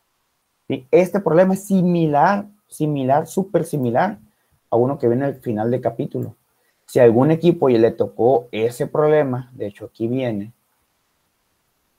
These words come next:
ah, aquí está, miren, está igualito, igualito, igualito. ¿Sí? Entonces, ¿qué pueden hacer? Checan este video,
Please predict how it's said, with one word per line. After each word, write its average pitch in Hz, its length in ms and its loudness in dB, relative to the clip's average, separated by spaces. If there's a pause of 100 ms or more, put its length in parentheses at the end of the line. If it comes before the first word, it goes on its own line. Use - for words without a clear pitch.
(120)
ah, 151 520 -2
aquí - 240 -2
está, 123 220 2
miren, 98 320 -2
está 120 360 2
igualito, 139 580 4 (280)
igualito, 113 540 4
igualito. 101 580 0 (720)
¿Sí? 139 80 -4
Entonces, 143 340 -2
¿qué 175 100 4
pueden 175 280 4
hacer? 170 420 2
Checan 143 380 -2
este 135 240 2
video, 165 500 6